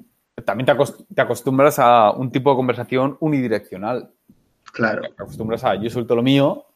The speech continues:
Speaker 1: y lo único que recibo son likes", no
Speaker 2: Mm.
Speaker 1: no entramos en un debate. Eso, mi-, mira, en parte eso es algo que, si tuviese que decir algo relativamente...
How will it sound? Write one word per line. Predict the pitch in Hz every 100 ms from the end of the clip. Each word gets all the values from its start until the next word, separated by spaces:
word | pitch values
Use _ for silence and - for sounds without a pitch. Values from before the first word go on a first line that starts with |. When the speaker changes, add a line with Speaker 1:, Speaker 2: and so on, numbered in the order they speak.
| _
Speaker 1:
y | 113 107
lo | 98 101
único | 104 110
que | 110
recibo | 110 117 117
son | 131
likes", | 101 120 107 - -
no | 101 95 104 - _ _ _ _ -
Speaker 2:
Mm. | 143 131 113 _ _ _ _ _ _ _ _ _ _
Speaker 1:
no | 165 156
entramos | 151 123 143 135
en | 143
un | 139
debate. | 120 120 127 127 113 98 _ _ _ _ _ _ _
Eso, | 127 233
mi-, | 180 -
mira, | 190 147
en |
parte | 120 135 170
eso | 160 185
es | -
algo | 147 160
que, | 139 113 110
si | 110
tuviese | 120 123 147
que |
decir | 143 135
algo | 127 120 117 127
relativamente... | 120 120 120 117 120 113 -